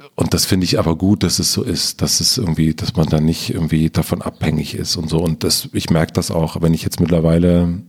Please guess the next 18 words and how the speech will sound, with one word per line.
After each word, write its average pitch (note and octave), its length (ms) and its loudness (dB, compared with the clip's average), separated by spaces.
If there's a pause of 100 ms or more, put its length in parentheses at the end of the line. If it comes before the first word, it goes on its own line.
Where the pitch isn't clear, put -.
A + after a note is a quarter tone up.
also D#2+ 200 0
die D#2 380 0 (800)
Übergabe E2+ 1000 2 (800)
zu F2+ 280 0
meinem, D2+ 540 0 (100)
zu - 140 -2
der E2 160 2
Auszeit F2+ 300 0
Amerika, E2 480 2
das - 420 -4
ging F2 180 -2
über D#2 180 0
Monate. F2 640 2
Meine D#2+ 400 2
Güte, E2 240 0
war D#2+ 120 0
das D#2+ 180 0
ein, D#2 440 -2